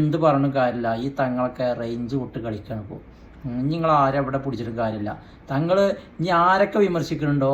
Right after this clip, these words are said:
അവരൊക്കെ വിമർശനത്തിനെ താണ്ടി, താണ്ടി, താണ്ടി മുന്നോട്ട് തന്നെയാണ് ഈ തങ്ങൾ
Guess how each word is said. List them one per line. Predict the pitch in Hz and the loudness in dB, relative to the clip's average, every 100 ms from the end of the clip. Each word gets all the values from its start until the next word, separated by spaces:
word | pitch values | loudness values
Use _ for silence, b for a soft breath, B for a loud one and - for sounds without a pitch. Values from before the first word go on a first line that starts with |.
| 127 | 2
അവരൊക്കെ | 135 156 - 180 | 0 -2 -4 0
വിമർശനത്തിനെ | 156 147 143 143 139 147 147 135 | 2 0 -2 -4 -4 -2 -4 -2
താണ്ടി, | 135 131 135 - | -2 0 -2 -2
താണ്ടി, | 135 131 131 | -2 -2 -2
താണ്ടി | 127 123 127 - B - 135 | -2 -4 -8 -12 B -8 0
മുന്നോട്ട് | 135 143 147 | 2 2 2
തന്നെയാണ് | 147 156 143 | 0 -2 0
ഈ | 139 | -2
തങ്ങൾ | 127 | -2